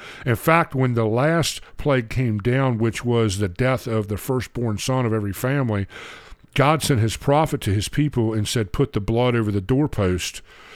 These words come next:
so that the angel of death will pass over your house."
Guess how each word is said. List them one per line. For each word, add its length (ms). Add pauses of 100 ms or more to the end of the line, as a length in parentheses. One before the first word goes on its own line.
(120)
so 280
that 140
the 80
angel 320
of 120
death 260
will 80
pass 380
over 180
your 180
house." 440